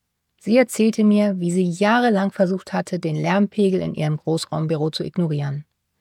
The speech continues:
Sie nahm jedes Telefonklingeln, jedes Gespräch, jedes Tastaturklappern viel intensiver wahr als ihre Kollegen. Immer wieder sagte ihr Chef, sie solle sich anpassen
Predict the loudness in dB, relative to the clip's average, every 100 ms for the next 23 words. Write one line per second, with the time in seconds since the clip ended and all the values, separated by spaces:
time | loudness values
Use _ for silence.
0 | _ _ _ _ _ -4 2 4 4 2
1 | 2 2 0 -2 -2 0 2 2 2 -4
2 | -4 -6 -10 _ -4 -2 -2 -2 -6 -4
3 | -2 0 0 -6 -20 _ _ _ 0 2
4 | 2 -2 -4 -2 -2 0 2 2 2 -2
5 | 0 -2 -4 0 4 4 4 2 4 6
6 | 6 6 4 2 0 -2 -2 -4 _ _
7 | -4 -2 -2 -2 -2 0 0 -2 -4 -10
8 | -16 _ _ _ _ _ _ _ _ 6
9 | 6 6 4 4 2 -2 -4 -4 0 0
10 | 0 _ _ _ -6 2 4 4 0 0
11 | 0 0 0 -6 -6 -10